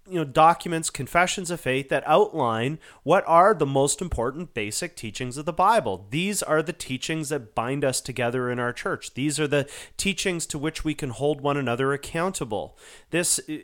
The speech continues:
i-, and it's also a, a kind of a roadmap to the important teachings of the Bible.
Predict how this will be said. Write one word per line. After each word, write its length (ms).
i-, 320
and 300
it's 160
also 340
a, 260
a 80
kind 200
of 80
a 40
roadmap 760
to 180
the 160
important 500
teachings 460
of 80
the 40
Bible. 560